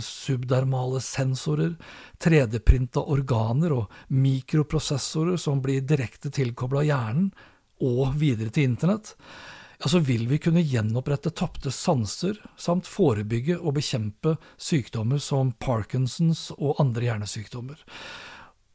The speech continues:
Og da, selv om enkelte religiøse grupperinger kan anse disse fremskrittene som hovmodige og et forsøk på å overstyre den naturlige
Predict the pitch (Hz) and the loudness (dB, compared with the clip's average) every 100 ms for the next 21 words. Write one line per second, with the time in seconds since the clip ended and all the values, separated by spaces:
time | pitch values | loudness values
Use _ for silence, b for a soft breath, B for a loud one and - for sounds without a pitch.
0 | - 156 156 175 - - 165 185 - 143 | -2 2 2 2 -2 0 2 0 0 -2
1 | 139 151 170 156 160 156 127 151 147 - | 0 -2 0 0 2 0 0 -2 -2 2
2 | 139 123 139 156 175 175 135 123 - 170 | 2 2 2 0 -2 0 0 0 0 0
3 | 175 - - 147 - 151 - 151 117 - | 0 -4 -4 -4 -2 -2 0 0 0 -4
4 | 113 - 139 160 156 - 165 147 139 131 | -4 -2 0 2 2 2 4 6 6 4
5 | 123 123 165 214 - B B B B B | 2 2 2 2 -2 B B B B B
6 | B - 156 - - - - 143 - 139 | B 0 0 0 -4 -2 -2 -4 0 0
7 | 160 156 113 98 - 131 151 131 139 151 | 2 2 0 -2 0 0 2 2 2 0
8 | - 143 123 135 | -2 0 2 0